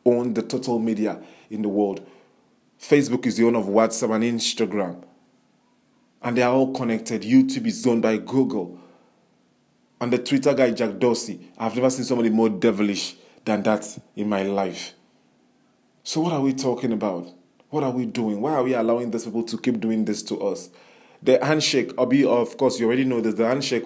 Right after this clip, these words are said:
is gone. The handshake, as you know, <laughs> you know, that one was gone a long time ago.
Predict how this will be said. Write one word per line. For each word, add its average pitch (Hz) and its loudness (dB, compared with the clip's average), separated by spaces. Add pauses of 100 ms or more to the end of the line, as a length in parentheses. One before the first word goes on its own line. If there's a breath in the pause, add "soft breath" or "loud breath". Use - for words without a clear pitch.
is 107 -6
gone. 101 -2 (520 loud breath)
The 110 -2
handshake, 127 0 (100)
as - -6
you 117 -2
know, 107 -2
<laughs> 117 -10
you 113 -4
know, 110 0
that 123 2
one 113 0
was 104 0
gone 107 0
a 101 0
long 107 0
time 104 -2
ago. 92 -6